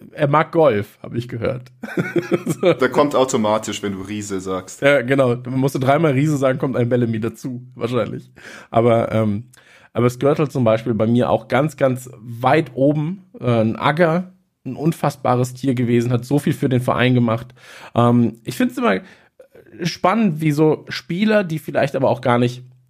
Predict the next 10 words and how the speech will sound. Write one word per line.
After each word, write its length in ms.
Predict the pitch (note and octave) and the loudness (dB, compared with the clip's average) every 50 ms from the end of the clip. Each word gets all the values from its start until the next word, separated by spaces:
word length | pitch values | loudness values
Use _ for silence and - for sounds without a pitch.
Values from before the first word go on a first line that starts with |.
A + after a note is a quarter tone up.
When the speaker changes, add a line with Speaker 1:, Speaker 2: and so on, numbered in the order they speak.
| _ _ _ _ _ _ _ _ - | _ _ _ _ _ _ _ _ -6
Speaker 1:
ähm, 560 | - A#2+ A#2 A2+ A2 G#2 G#2+ G#2 F2+ F2+ - - _ _ _ _ _ _ _ _ _ _ - | -2 -2 0 0 0 -2 -4 -6 -8 -10 -14 -18 _ _ _ _ _ _ _ _ _ _ -2
also, 200 | C3+ C3+ C#3 - - - - - _ - | 0 0 0 0 -2 -10 -20 -20 _ -2
ja, 120 | D3 D3 - - | -2 -2 0 0
ein 220 | F3 E3 D3 C#3+ | -2 -2 -2 -2
aktuelles 480 | C3+ C3 - F#3 F#3 - G3 E3+ D#3+ - | -6 -4 -4 -4 0 2 2 2 2 4
Beispiel 240 | D3+ D3+ D3+ E3 C#3+ | 2 2 4 4 2
ist 100 | B2 B2+ | 2 2
Origi 560 | - - C3 B2 A#2 A#2 C#3+ D3+ C3+ B2 - - | 0 0 0 0 -2 -2 -4 -6 -8 -10 -14 -12
zum 160 | - - A2+ | -4 -2 0
Beispiel. 480 | G2+ F2 E2+ F2+ - - F2 E2+ G2+ | 2 2 0 0 -2 -6 -10 -10 -10